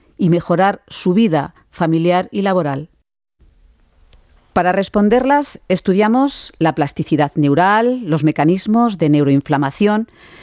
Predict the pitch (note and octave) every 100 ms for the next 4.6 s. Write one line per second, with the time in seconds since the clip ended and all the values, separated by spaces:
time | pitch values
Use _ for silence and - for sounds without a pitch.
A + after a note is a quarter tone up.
0 | - - D#3+ F3+ - F3+ G#3+ A#3 C4 F#3+
1 | E3+ D#3+ D3+ C#3+ - F3+ E3+ D#3 - C#3
2 | D#3+ F#3 A#3+ C#4+ _ - - E3 D#3+ E3+
3 | - G#3 A3+ F#3+ - D#3 D3+ D#3 - G#3+
4 | A3 F#3 D3+ E3 E3+